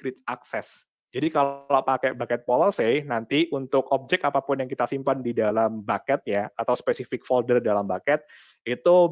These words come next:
bisa langsung dikasih public read access. Oke, setelah itu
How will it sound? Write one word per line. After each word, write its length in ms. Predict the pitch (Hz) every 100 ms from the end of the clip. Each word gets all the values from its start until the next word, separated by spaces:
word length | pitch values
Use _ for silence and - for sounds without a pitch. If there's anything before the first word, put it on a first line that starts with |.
| 127
bisa 320 | 120 147 143
langsung 400 | 135 131 - 143
dikasih 560 | 120 113 123 - 131 131
public 320 | 117 113 113
read 140 | 110
access. 400 | 101 - - - _ _ _ _ _ _ _ _ _ _ _ _
Oke, 240 | - 160 220 - _ -
setelah 320 | - 110 117
itu 400 | 214 202 151 165